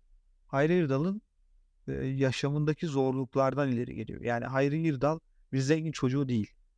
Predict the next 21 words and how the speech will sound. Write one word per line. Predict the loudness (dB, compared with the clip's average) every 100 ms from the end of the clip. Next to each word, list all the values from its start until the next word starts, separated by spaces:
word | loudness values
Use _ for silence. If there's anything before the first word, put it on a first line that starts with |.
| _ _ _ _ _ -4
Oblomov | 0 2 0 -2 0
bir | 0
zengin | 2 2 0
çocuğu, | -2 -4 -2
bir | 0
aristokrat | 2 0 0 -4 -2 -4 -2
bir | 0 0
aile, | 0 -4
mülkü | -4 -4 -6 -2 0
olan | 2 0 -4
bir | -8 -4
aile | -4 0 0 0
ama | -4 -8 -10 _ _
Hayri | 2 2 2
İrdal | 0 2 0
öyle | 0 0
değil. | 0 -2
Hayri | -2 0 2
İrdal'ın | 2 0 -2 -4
bir | -4
tane | -2 0 0